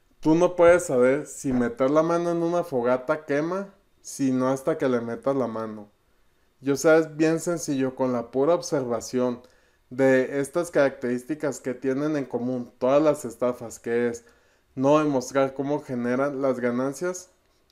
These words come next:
ni a ti, ni al gobierno,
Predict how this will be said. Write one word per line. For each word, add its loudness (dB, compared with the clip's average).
ni 0
a 2
ti, 0
ni -4
al 0
gobierno, -2